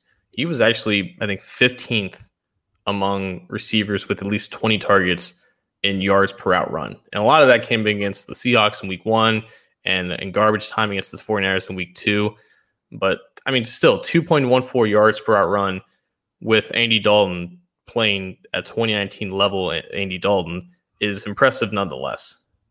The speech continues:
Unfortunately, injuries took away eight games after that week four game against the Steelers, and he never really achieved that level of production for the remainder of the year because of just the way that the offense devolved in terms of the passing game.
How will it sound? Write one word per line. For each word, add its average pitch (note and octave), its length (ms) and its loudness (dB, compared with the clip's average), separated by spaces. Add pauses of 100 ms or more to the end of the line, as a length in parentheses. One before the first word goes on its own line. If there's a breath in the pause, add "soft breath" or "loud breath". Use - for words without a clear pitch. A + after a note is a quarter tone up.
(100)
Unfortunately, A2+ 500 2
injuries G2 500 -4 (400)
took A2+ 280 0
away G2+ 520 2 (300)
eight A2+ 180 2
games G#2 380 -4
after G2 260 -2
that F#2 160 4
week G2+ 220 -4
four G2 160 2
game F#2+ 220 0
against - 360 -4
the G2 60 0
Steelers, F#2+ 280 0
and F2 80 -14
he F2+ 60 -12
never G2 200 -2
really G2 300 -2 (1700 loud breath)
achieved A#2 540 0
that A2 140 2
level G#2 300 4
of F#2+ 160 0
production G2 600 -2 (360)
for - 100 -8
the G2+ 80 0
remainder G#2+ 280 2
of F2+ 40 -8
the F#2+ 80 -2
year F#2 140 -2
because G2 280 -2
of F#2 220 -8
just - 180 -12
the G#2+ 60 -6
way F#2 160 0
that F2+ 140 -6
the F2 80 -4
offense F#2 400 -2
devolved F#2+ 680 0
in G2+ 120 -8
terms G2 240 -6
of - 60 -14
the F2+ 60 -8
passing F2+ 380 -6
game. E2+ 260 -8